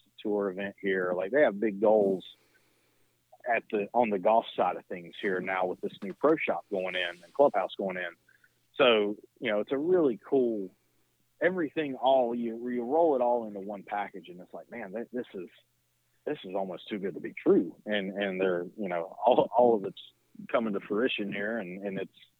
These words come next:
it's a great time for me to, to,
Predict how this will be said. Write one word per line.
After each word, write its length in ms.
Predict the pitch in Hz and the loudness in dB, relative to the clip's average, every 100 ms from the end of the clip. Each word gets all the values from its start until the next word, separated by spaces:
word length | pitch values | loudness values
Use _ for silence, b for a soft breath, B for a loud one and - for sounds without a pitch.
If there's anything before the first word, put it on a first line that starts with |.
| _ _ _ _ _ _ | _ _ _ _ _ _
it's 200 | 98 - | -10 -8
a 60 | 90 | -8
great 380 | 98 104 107 - | 0 0 0 -2
time 440 | 113 101 98 90 - _ _ _ | -2 0 -2 -6 -12 _ _ _
for 100 | 101 | -2
me 220 | 110 117 | 4 4
to, 80 | 95 - - | 2 -4 -12
to, 120 | - | -10